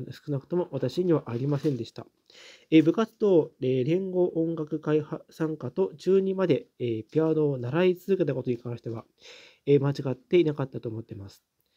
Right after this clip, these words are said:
で、カブさんに関しては、えー、中学時代は自分に合わない校風の中で、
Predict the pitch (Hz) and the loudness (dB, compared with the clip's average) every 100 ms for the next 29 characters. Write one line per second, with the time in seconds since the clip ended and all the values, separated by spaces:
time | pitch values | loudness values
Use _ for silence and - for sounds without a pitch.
0 | _ _ _ 196 196 214 247 254 247 247 | _ _ _ 2 4 4 0 2 0 0
1 | 254 240 135 151 147 120 - 139 135 180 | -2 -2 0 4 2 0 0 0 2 0
2 | 185 180 185 175 147 123 117 120 143 202 | 2 2 2 2 0 0 -2 -6 -2 -2
3 | - 160 220 190 - 135 131 131 123 127 | -2 -4 0 0 2 0 0 -2 -2 -4
4 | 120 110 - | -4 -6 -10